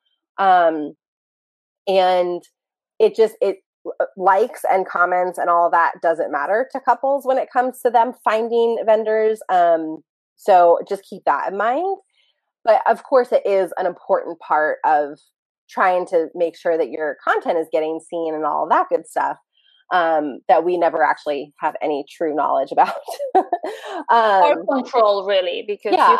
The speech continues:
Speaker 2: can, you know, you can be, and this is the part that,
Speaker 1: Absolutely.
Speaker 2: that bothers me. You can be a fantastic photographer. You can post something absolutely beautiful and you get low engagement. And then
Speaker 1: Oh,
Speaker 2: there's
Speaker 1: yeah.
Speaker 2: people that are extremely famous that post a picture of a booger and it's like, "Oh,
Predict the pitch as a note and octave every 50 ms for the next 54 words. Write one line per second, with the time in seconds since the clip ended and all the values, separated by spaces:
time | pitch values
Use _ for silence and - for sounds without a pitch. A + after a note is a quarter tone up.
0 | - - A#3 A#3 A#3 A3+ G#3+ G3+ G3+ G#3+ A3+ A#3+ A#3 B3+ A#3 A3+ G#3+ - G3 G3
1 | G#3+ G#3 - - _ _ _ - - - F3+ G#3+ E3 G#3+ B3+ C4 B3+ B3+ A#3 A#3
2 | A3+ A#3+ C4 A#3 G#3 G#3 G#3 F#3+ - - - F#3 D3 - - G3+ G#3 - - G3+
3 | G3+ F#3+ F3+ F3+ F3 - - G3 F3+ F3+ F3+ F#3+ A3+ A3+ - B3 A3+ G#3+ G#3 G#3+
4 | G#3 G3 - - - - _ _ _ - G#3+ - A3 G3+ G3+ - G3+ G3 G3+ -
5 | - F#3+ - - F3+ - E3+ D#3 D#3+ E3 - F3+ F3+ F#3 F3+ - G3 E3+ - -
6 | F#3+ F#3+ - - F3+ F3 F3+ - F#3 F3 - - _ - - - - - - G3+
7 | F#3+ F#3+ F#3 F3 - F#3+ - - - _ - E3+ - - - - - - F#3+ A#3
8 | - E3+ - - C4 G#3+ G#3+ G#3 - G3+ F#3 G3 G3 F#3 F3+ F3+ - - - -
9 | - - - - - - - - E3+ F3 F#3+ F3+ - - F3+ - - - G#3+ -
10 | _ _ G3+ G3+ F#3+ F3+ - - - - - C#4+ C#4 C4 B3+ A#3+ A#3 A#3 - G#3
11 | G3+ G3 G3 G3 F#3+ - F#3+ F#3 - - _ - G3+ F#3+ F#3+ - G3+ - - -
12 | - - - F#3 F#3+ F#3 F3+ F3 F3 G#3 C4 C4 F#3+ G3+ F#3+ F#3 - - - G3
13 | G3+ G3 F#3+ G#3+ G#3 G#3 C#4 D4+ D4+ C4+ G#3+ F#3 E3+ _